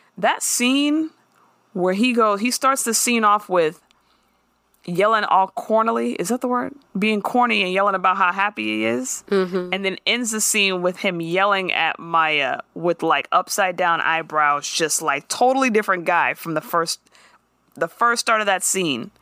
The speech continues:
Speaker 2: Mm-hmm.
Speaker 1: to being, "So I'm in love. I could be shot out of a cannon right now."
Speaker 2: Mm-hmm.
Speaker 1: And then being like,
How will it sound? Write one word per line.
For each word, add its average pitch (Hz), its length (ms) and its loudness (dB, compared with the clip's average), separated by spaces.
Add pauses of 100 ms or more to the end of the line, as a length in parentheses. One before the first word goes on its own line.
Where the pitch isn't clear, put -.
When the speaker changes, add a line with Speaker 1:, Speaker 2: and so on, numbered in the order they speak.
(140)
Speaker 2:
Mm-hmm. 190 500 -2
Speaker 1:
to 214 80 0
being, 170 240 0
"So 285 360 4
I'm 285 120 4
in 302 160 0
love. 254 640 4 (380)
I 277 100 0
could 285 140 0
be 269 80 2
shot 294 260 2
out 277 80 2
of 247 80 -8
a 254 60 0
cannon 320 400 0
right 240 200 2
now." 185 480 0 (440)
Speaker 2:
Mm-hmm. 185 400 -8
Speaker 1:
And 170 180 -2
then 160 480 -2 (400)
being 151 340 0
like, 139 460 -2